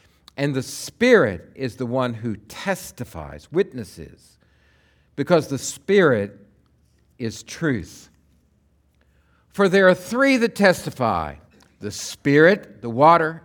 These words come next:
and the blood. These three are in agreement. And if we accept human testimony, God's testimony is greater, because it's God's testimony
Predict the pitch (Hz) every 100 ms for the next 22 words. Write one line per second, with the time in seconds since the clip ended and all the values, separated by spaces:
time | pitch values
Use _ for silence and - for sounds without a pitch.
0 | _ 131 120 107 120 95 78 69 - -
1 | 135 160 - 196 185 170 131 139 175 -
2 | _ _ _ - 82 87 104 104 156 147
3 | 95 73 - _ _ _ _ _ - 160
4 | 165 160 208 190 - - 220 208 - -
5 | 214 285 233 156 139 160 135 - 127 120
6 | 117 110 - 226 240 220 160 - - 139
7 | 127 - 117 104 101 104 101 85 - _
8 | 95 98 101 82 - 65 _ _ _ _
9 | _ _ _ _ 120 170 160 143 - -
10 | - 214 226 151 120 - - _ _ -
11 | - 214 - - 139 107 90 78 73